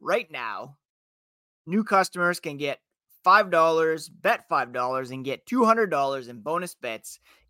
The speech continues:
guaranteed. Just visit fanduel dot com slash locked on to get started. Feels like forever since the Bruins last played. It was just on Saturday. They're on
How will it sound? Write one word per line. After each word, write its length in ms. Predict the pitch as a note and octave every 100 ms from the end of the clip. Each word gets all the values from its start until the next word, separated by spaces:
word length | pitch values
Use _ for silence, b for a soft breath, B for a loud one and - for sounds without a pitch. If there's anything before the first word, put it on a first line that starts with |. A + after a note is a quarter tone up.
| -
guaranteed. 680 | C#3 C#3 B2 - B2+ G2+ G#2
Just 220 | B2 -
visit 280 | C3+ B2+ -
fanduel 640 | - E3+ F3 E3+ E3+ D#3
dot 260 | D#3 D#3+ -
com 340 | C3 B2 C3
slash 360 | - G#2 G#2+ - -
locked 340 | C3+ C3+ -
on 300 | A#2+ A#2+ A#2+ _ _ _ _
to 80 | C#3+
get 220 | C3+ A#2
started. 560 | - - B2+ A2 F2 - _ _ _ _ _ _ _ _ _ _ _ _ _
Feels 200 | G#3 G#3+
like 160 | A3 A3
forever 520 | A#3 A3+ A3 G3 E3+
since 240 | - F3+ -
the 100 | F3
Bruins 480 | E3+ F3+ E3+ D#3
last 380 | D3 D#3 D#3+ -
played. 320 | E3 F3 A3+
It 80 | G#3
was 180 | C#3+ B2+
just 240 | D3 C#3+
on 160 | B2 A2
Saturday. 680 | - F3+ F#3 F3+ F3 F3 F3 _ _ _ _ _ _
They're 200 | C#3 A2+ -
on 400 | D3+ D#3+ D#3+ D#3+